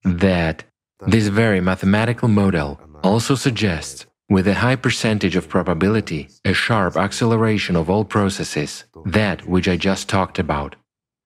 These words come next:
Well, to put it simply, we have studied the character and habits of the Cerberus quite well.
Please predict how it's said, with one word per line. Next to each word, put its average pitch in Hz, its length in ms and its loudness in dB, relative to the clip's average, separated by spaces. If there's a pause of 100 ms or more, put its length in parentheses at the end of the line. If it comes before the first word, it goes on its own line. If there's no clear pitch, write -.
(720)
Well, 104 600 2 (760)
to 117 100 2
put 135 160 2
it 123 120 -2
simply, 95 580 -2 (1300)
we 90 600 4 (240)
have 135 160 4
studied 92 520 0
the 90 120 2
character 101 540 0
and 82 100 0
habits 92 420 0
of 98 140 0
the 113 80 0
Cerberus 92 640 -2
quite 101 320 0
well. 82 380 -2